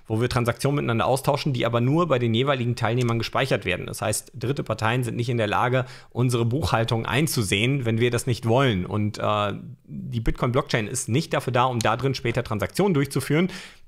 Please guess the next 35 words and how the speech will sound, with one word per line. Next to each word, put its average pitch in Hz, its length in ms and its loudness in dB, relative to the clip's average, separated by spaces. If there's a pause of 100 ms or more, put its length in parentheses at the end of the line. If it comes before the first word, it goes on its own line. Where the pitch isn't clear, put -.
(140)
Also 95 180 0
schon 139 360 4
auch, 156 320 4
aber 123 200 2
eben 127 140 2
nicht, 151 300 0
um 123 180 0
unsere 120 260 -2
alltäglichen 110 540 -2
Dinge 156 460 2
wie 113 420 -6
Kaffee 139 320 2
gehen, 131 460 2
Kaffee 143 240 2
kaufen 127 420 2
oder, 107 680 2
äh, - 60 -2
Essen 147 220 0
gehen 117 160 0
oder 117 160 2
so 117 100 0
zu 123 160 -6
bezahlen, 120 400 0 (300)
sondern 151 560 2
halt 135 340 0
nur, 156 280 2
um 147 120 2
festzustellen, 143 640 0 (320)
wer 135 400 2
besitzt 139 480 0
welchen 120 340 0
Stash 143 500 0
allgemein 127 440 2
an 107 140 -2
Coins 143 380 0